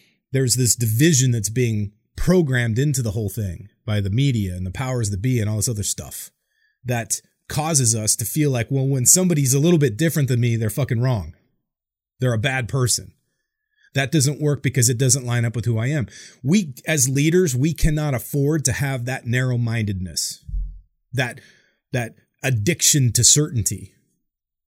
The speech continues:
What we, what we have to be able to do is to have enough fluidity and flexibility and critical thinking to say, "Hey, listen,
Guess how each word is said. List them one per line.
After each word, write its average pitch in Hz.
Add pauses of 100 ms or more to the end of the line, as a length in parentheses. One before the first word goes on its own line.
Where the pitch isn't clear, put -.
(120)
What 123
we, 220
what 151
we 180
have 151
to 143
be 143
able 123
to 110
do 123
is 107
to 117
have 113
enough 117
fluidity 123 (720)
and 120
flexibility 131
and 104
critical 131
thinking 120
to 92
say, 113
"Hey, 143
listen, 127